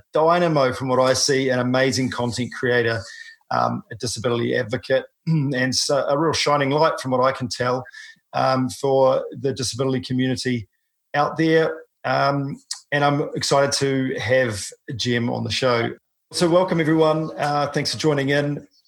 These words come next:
Uh, I've been a little quiet lately on, on social media.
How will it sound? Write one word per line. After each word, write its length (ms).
Uh, 260
I've 140
been 100
a 60
little 160
quiet 500
lately 340
on, 320
on 140
social 340
media. 420